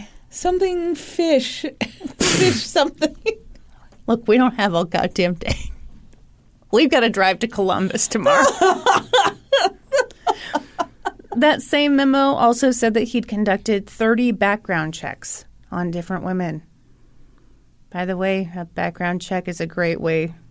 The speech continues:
Speaker 2: to find someone's address. Neat.
Speaker 1: Yeah.
Speaker 2: A couple months after Michael's arrest, he took a plea deal.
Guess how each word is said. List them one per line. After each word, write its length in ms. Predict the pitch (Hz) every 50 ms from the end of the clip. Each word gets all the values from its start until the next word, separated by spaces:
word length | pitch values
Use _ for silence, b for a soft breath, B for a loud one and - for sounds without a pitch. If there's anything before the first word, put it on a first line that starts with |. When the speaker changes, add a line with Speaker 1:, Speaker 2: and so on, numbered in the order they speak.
| _ -
Speaker 2:
to 160 | - - 175
find 280 | 170 - 165 156 151 160
someone's 360 | - - 160 156 151 151 - -
address. 680 | - 156 151 151 - 156 151 143 143 - - - - - - - b b b b b b b b b b b b b b b _ - - _ _ _ _ _ _ - _ _
Neat. 540 | 180 165 160 156 151 156 - - - - -
Speaker 1:
Yeah. 580 | - 170 175 165 160 156 151 147 139 127 123 139 - - - - _ _ _ _ _ _ _ - _ _ _ _ b b b b b b b b b b b -
Speaker 2:
A 80 | 226
couple 260 | 226 - 285 226 247
months 320 | 240 233 214 208 220 226 -
after 320 | 202 185 185 - 202 190
Michael's 380 | 180 180 170 170 - 185 175 -
arrest, 480 | 180 175 208 196 190 190 190 - -
he 100 | - -
took 240 | 226 226 233 226 233
a 40 | 233
plea 300 | 226 - - 220 202 190
deal. 380 | 165 160 - - - - -